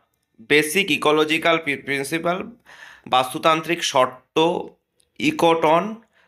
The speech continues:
কমিউনিটিস, নিচে, ক্লাস, succession and habitat। এটা একটা বৃহৎ চ্যাপ্টার, তো এখান থেকে অনেকটাই খুঁটিয়ে পড়তে হবে। তারপরে ইউনিট ইলেভেন, concept of biomes, বায়োমসের ধারণা,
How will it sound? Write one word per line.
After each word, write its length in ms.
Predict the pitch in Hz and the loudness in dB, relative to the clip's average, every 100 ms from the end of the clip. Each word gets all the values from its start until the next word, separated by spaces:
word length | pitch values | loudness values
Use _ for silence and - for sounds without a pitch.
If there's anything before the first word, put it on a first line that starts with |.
| _ - | _ 0
কমিউনিটিস, 960 | 147 156 175 175 175 175 185 185 - - | 2 4 2 2 2 2 0 -2 -12 -12
নিচে, 760 | 131 139 156 165 185 185 110 - - | -6 -2 -2 -2 -2 -2 -4 -14 -4
ক্লাস, 560 | 135 139 127 113 117 | -2 0 -2 -4 -2
succession 560 | 123 - 156 156 180 180 | -2 0 0 0 0 -2
and 280 | - 123 143 | -2 -2 0
habitat। 580 | 123 110 107 71 - - _ _ - _ | 0 0 -2 -6 -10 -20 _ _ -20 _
এটা 160 | - 170 165 | -4 0 0
একটা 160 | 170 165 | 0 -2
বৃহৎ 400 | 120 135 143 170 170 - | -2 -4 0 0 -2 -4
চ্যাপ্টার, 400 | 160 156 - 175 220 - _ _ - | -2 -2 -4 -4 -4 -10 _ _ -6
তো 40 | 120 | -2
এখান 200 | 120 143 147 | -2 -2 -2
থেকে 200 | 151 151 170 135 | -2 0 2 2
অনেকটাই 560 | 131 151 - - 180 202 202 | 2 -2 -6 -2 0 0 -2
খুঁটিয়ে 300 | 151 151 151 | -4 0 0
পড়তে 260 | 143 143 160 151 | 0 -4 -2 0
হবে। 180 | 147 196 - _ _ _ _ _ | -2 -6 -14 _ _ _ _ _
তারপরে 340 | 135 131 170 175 147 | -2 0 0 2 0
ইউনিট 220 | 139 160 147 | 0 -2 0
ইলেভেন, 260 | 151 147 123 120 | 0 2 0 0
concept 400 | 131 135 170 165 175 | 0 0 -2 0 -2
of 60 | 165 117 | 0 2
biomes, 380 | 113 120 92 90 - 107 | 2 2 -2 -8 -10 -2
বায়োমসের 560 | 117 135 156 156 180 214 262 _ _ _ _ | 2 2 0 -2 -2 -2 -8 _ _ _ _
ধারণা, 440 | 117 123 123 101 | -2 2 2 2